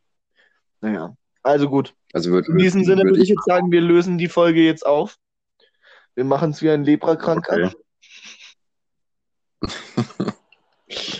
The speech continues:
Speaker 1: Wie eine britische Boyband. Take that. Also,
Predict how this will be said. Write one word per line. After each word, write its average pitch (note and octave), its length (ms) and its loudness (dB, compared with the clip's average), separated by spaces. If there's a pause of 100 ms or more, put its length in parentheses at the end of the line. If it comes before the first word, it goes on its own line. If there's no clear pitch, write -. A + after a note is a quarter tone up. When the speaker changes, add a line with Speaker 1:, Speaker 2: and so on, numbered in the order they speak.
(140)
Speaker 1:
Wie D#3 160 2
eine E3 160 2
britische E3+ 460 0
Boyband. D3+ 560 2 (100)
Take C#3 380 0
that. C#3 260 0 (1400)
Also, - 640 -4